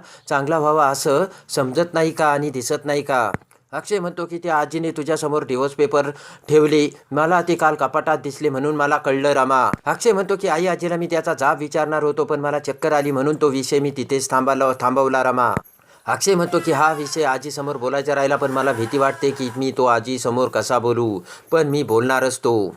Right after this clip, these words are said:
अक्षय म्हणतो मी आजीशी बोलतो या विषयावर, तेव्हा रमा म्हणते की आत्ता या विषयावर आजीबरोबर बोलायची काहीच गरज नाहीये.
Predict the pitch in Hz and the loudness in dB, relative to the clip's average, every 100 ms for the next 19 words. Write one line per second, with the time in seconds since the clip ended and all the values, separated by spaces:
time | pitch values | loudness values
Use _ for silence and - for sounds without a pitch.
0 | - 127 170 220 190 190 185 190 139 165 | -6 -4 0 0 0 0 0 2 0 -2
1 | 180 175 131 143 165 160 156 151 156 147 | -4 -2 -2 -2 0 0 -2 -2 0 0
2 | 151 147 147 143 135 151 143 151 139 127 | 0 0 2 2 2 0 0 -2 0 0
3 | 120 160 151 139 131 135 139 143 127 113 | 0 0 2 2 0 0 2 2 2 0
4 | 131 135 135 135 131 131 131 139 131 113 | -2 2 2 2 2 2 0 -4 -2 -2
5 | 131 127 131 127 127 123 127 123 113 | -2 -2 -2 -2 -2 -4 -2 -2 -2